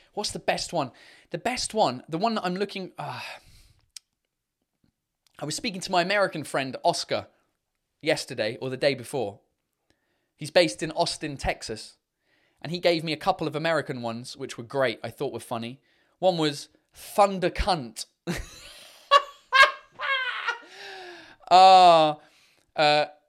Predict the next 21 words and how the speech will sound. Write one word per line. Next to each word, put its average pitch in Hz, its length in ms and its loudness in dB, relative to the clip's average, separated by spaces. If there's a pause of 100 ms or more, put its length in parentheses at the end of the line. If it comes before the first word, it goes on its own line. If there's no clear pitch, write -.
(1600)
"Tonnerre 208 340 -2
de 165 100 -2
chatte." - 440 0 (200)
I 151 80 -4
don't 160 200 0
know 151 160 0
what 139 160 -6
thunder 151 280 -4
cunt 143 280 -8
would 139 140 -8
equivalent, 135 480 -6
would, 147 160 -6
would 147 140 -8
equivalate 185 540 -4
to, 214 240 -8
would 156 140 -10
be 151 100 -12
translated 156 520 -6
to 156 100 -8
in 139 60 -8
French. 147 420 -8